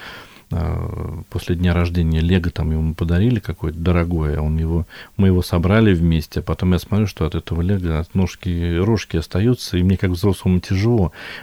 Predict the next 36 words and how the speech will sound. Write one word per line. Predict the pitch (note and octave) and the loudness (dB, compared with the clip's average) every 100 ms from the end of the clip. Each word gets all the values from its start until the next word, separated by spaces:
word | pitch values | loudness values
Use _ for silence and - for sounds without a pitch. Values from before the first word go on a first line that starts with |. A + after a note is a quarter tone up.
| - | -2
Но | F#2+ | 2
я | G2 | 2
понимаю, | - G2+ C3 F3 | 4 4 4 2
что | - | 2
для | F2+ F#2 | 0 2
ребенка | F#2+ A2 F#2+ - | 4 4 2 0
это | E2+ - | -2 0
важно, | F#2+ G#2 E2 D2 - - _ - - - - - | 2 2 2 -2 -6 -10 _ -20 -20 -18 -18 -14
что | - - | -8 -4
это | A#2 - | -2 0
его | F#2+ G#2+ A#2 G2 | 4 4 4 4
игрушка, | E2+ G#2 C#3 - B2+ | 4 2 2 0 -4
и | - | 2
он | A2 G#2 F#2+ | 4 6 6
ее | F2+ | 6
ломает | F2 E2+ F2+ A2+ B2+ G#2 | 4 4 4 4 4 2
для | E2 | -2
того, | E2 F2 F#2 | -2 0 0
чтобы | - E2 | -2 -4
там | - D2+ D2+ | -2 -2 -2
что-то | - F2+ F#2+ | -4 -2 0
воссоздать | F2+ - F2 F2+ A2 A2 - | 0 0 -4 0 0 0 -6
из | A2 A2+ F#2+ F2 | -6 -2 -2 0
нее, | F2 E2 - - - | 0 0 -4 -14 -10
для | |
того, | - G2+ | -2 0
чтобы | - G2 | 2 0
проявить | F#2 F#2 G2+ - | 2 2 2 0
этот | G2 F#2+ | -4 -4
характер, | - G2 G2 F#2 - | -2 -2 -2 -2 -4
несмотря | D#2+ - E2+ | -4 -2 -2
на | E2+ | -2
то, | F2 | -2
что | - | -4
я | D#2+ | -4
говорю: | E2 | -4